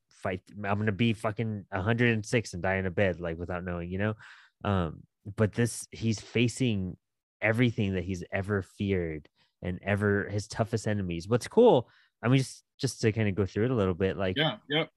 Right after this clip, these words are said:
Speaker 1: Gore pops up and then Loki, but not like the Loki we've seen. This is a much more sinister, long-horned,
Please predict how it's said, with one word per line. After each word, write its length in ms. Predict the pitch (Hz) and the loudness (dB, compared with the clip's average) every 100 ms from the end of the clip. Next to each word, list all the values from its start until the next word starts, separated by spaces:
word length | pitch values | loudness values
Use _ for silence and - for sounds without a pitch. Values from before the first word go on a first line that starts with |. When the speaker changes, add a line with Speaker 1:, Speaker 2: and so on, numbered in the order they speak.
| 120 98 | -10 -2
Speaker 1:
Gore 280 | 107 113 156 | 4 6 6
pops 360 | - 95 - | 4 -2 -2
up 120 | 87 80 - _ _ - | -6 -8 -12 _ _ -6
and 160 | 95 | 0
then 260 | 104 98 95 | 2 2 2
Loki, 380 | 101 135 - 101 | 4 4 4 -2
but 140 | 87 120 | 0 2
not 200 | 151 151 | 2 4
like 180 | 180 147 | 4 4
the 80 | 151 | 6
Loki 320 | 147 143 143 | 6 4 0
we've 200 | 123 110 | 0 -2
seen. 460 | - 156 139 87 80 _ _ | -4 -2 0 -2 -6 _ _
This 180 | - 120 | 0 0
is 120 | 131 | 4
a 60 | 123 | 4
much 300 | 104 117 - | 6 4 2
more 120 | 113 | 0
sinister, 760 | 104 - - 123 120 - 113 104 | 0 -4 -2 0 0 0 2 4
long-horned, 1040 | 98 101 110 110 98 104 104 98 98 95 | 4 4 6 4 0 -4 -2 0 -2 -4